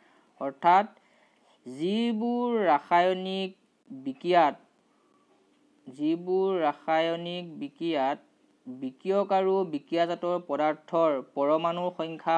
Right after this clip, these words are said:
সমান থাকে, তাক আমি কি বুলি কওঁ? সন্তুলিত ৰাসায়নিক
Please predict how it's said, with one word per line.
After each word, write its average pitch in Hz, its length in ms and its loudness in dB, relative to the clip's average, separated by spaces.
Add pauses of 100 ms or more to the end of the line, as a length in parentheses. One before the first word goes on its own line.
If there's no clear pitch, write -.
(140)
সমান 147 340 -4
থাকে, 156 240 -8 (140)
তাক 147 180 0
আমি 156 220 -6
কি 143 120 -8
বুলি 147 220 -6
কওঁ? 185 100 -2 (120)
সন্তুলিত 143 440 -6 (120)
ৰাসায়নিক 131 480 -4